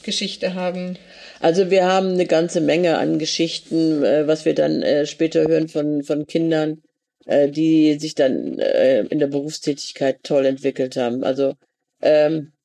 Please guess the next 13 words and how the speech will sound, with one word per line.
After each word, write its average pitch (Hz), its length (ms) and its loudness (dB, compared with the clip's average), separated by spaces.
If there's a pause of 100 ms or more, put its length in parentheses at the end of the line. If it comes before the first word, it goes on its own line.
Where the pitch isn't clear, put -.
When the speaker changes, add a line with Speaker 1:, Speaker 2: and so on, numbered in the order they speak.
(320)
Speaker 2:
ja, 143 340 0
es - 180 0
gibt, - 260 -12
gibt 175 180 -2
mehrere 160 560 4
Schüler. 135 240 -2
Also 151 220 0
ich 175 160 -2
hatte 180 220 0
in 165 140 4
dem 165 180 2
ersten 175 460 0
Jahr, 170 360 0